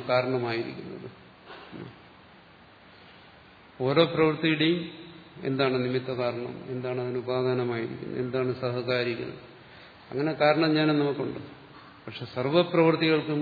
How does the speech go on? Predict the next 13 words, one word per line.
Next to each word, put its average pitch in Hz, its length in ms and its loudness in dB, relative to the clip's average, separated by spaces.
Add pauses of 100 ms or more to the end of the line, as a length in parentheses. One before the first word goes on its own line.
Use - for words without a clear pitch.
(140)
ബീജമായിരിക്കുന്ന 135 800 0
അങ്ങനെ 143 200 0
ഒന്ന് 151 180 -2
ചിന്തിക്കാൻ 143 440 2
വയ്യ. - 180 -6 (1600)
പക്ഷെ - 240 -2
അങ്ങനെ 143 280 6
ഒന്ന് 147 200 6 (580)
സർവപ്രവൃത്തി 143 680 6 (120)
ബീജമായ 143 520 8 (120)
ഒന്നാണെങ്കിലും 143 680 10 (1120)
അതുപോലെ 127 440 6 (640)
സർവവിശേഷപ്രത്യ 131 1300 4